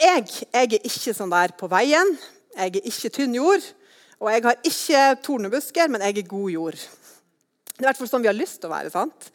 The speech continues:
Og vi liker selv å plassere oss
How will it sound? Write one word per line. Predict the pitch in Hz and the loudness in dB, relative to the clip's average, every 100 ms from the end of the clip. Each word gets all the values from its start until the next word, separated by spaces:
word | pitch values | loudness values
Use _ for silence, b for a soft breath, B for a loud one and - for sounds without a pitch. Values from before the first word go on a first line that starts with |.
| B B B | B B B
Og | 233 233 | -2 0
vi | 262 | 0
liker | 262 294 392 - - 214 | 2 2 2 0 -2 2
selv | 269 285 220 | 4 6 4
å | 214 | 0
plassere | - 220 - 262 247 202 180 | 2 2 6 6 6 4 0
oss | 214 - - | -2 -4 -12